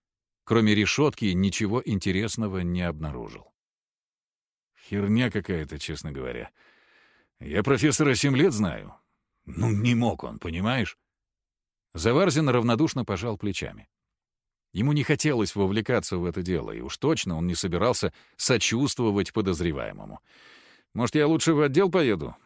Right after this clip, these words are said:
Бумажками займусь?» Сергей вплотную подошёл к напарнику. «Заварзин, а ты не охренел?» —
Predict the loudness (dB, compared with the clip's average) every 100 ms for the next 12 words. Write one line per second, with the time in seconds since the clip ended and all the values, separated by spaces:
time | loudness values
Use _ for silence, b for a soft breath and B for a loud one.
0 | _ _ -8 -2 2 2 2 0 0 -2
1 | -4 -10 -16 _ _ _ _ _ _ -12
2 | -2 0 0 0 0 0 0 0 0 0
3 | 0 0 -2 -2 -6 -4 -8 -8 -12 -14
4 | -18 -20 _ _ _ _ _ _ -6 -4
5 | -2 -2 -4 -10 -10 -2 2 2 2 -2
6 | -2 -2 0 0 -2